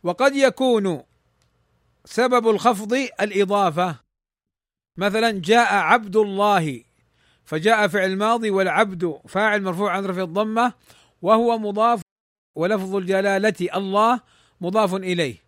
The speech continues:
مجرور علامة جره بالإضافة. دائما تعربوا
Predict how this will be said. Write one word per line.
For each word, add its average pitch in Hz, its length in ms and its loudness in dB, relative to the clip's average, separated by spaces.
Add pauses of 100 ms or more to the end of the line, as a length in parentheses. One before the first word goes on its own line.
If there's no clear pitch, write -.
(360)
مجرور 202 400 0
علامة 202 280 -2
جره 196 200 -2
بالإضافة. 160 600 -6 (220)
دائما 233 640 0 (100)
تعربوا 202 500 0